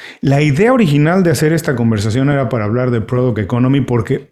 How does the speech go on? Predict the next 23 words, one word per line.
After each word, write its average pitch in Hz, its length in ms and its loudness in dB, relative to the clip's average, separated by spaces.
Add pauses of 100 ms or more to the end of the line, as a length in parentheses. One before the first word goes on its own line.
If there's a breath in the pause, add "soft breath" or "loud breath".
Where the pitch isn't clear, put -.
Oscar 233 400 0
envía 196 340 2
un 196 180 4
newsletter 196 460 2
muy 170 220 2
interesante, 131 800 -2
uno 160 240 2
de 139 80 2
los 123 120 -2
que 117 120 0
más 120 180 0
me 147 80 0
gustó, 143 460 -2
al 117 180 0
cual 120 180 -2
estoy 120 260 -2
suscrito, 135 560 -4 (320 loud breath)
hablaba 156 360 0
del 156 140 0
Product 165 320 0
Economy. 147 440 0
Así 208 240 0
que 208 160 -2